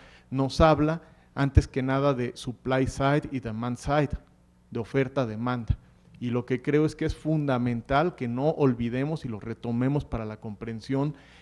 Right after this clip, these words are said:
de los periodos actuales, a pesar de los grandes aportes que se puedan haber desarrollado, el olvidar, el no olvidar la cuestión de que existen las clases sociales, que me perdonen lo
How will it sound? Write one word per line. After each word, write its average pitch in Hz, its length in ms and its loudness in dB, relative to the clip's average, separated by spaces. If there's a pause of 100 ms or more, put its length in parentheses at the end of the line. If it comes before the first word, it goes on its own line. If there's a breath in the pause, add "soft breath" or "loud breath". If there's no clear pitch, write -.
(140 loud breath)
de 117 140 -4
los 113 180 -2
periodos 127 520 0
actuales, 123 680 0
a - 180 -4
pesar 143 320 0
de 151 80 0
los 123 180 2
grandes 139 360 2
aportes 135 440 -2
que - 120 -14
se 117 140 -10
puedan 131 360 2
haber 120 220 -2
desarrollado, 127 840 0 (460 loud breath)
el 127 200 4
olvidar, 123 680 4
el 123 280 2
no 147 120 6
olvidar 147 420 4
la 151 120 2
cuestión 131 380 -4
de 135 120 -4
que 117 100 -12
existen 135 420 0
las 107 160 0
clases 127 380 -4
sociales, 151 680 2 (280 soft breath)
que 127 100 0
me 120 160 4
perdonen 151 560 4
lo 143 240 6